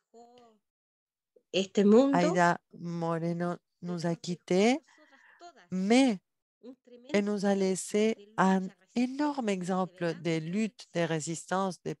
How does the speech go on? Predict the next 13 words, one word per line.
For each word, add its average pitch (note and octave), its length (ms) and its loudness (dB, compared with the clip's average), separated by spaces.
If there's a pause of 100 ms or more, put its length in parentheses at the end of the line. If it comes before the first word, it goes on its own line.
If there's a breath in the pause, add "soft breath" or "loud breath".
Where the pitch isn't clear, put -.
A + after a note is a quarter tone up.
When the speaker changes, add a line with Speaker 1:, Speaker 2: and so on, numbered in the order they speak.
(160)
Speaker 2:
persistance, F#3+ 760 -6
de D#3+ 80 -6
conviction. E3+ 840 -4 (640 loud breath)
Notre F#3+ 300 -6
camarade F#3+ 720 4
a F#3+ 100 4
lutté G3 640 -2 (240)
pour F3 240 -2
notre F3 320 -2
secteur G3+ 560 -2
pendant E3+ 400 0
soixante - 1040 -6
ans F3+ 240 -2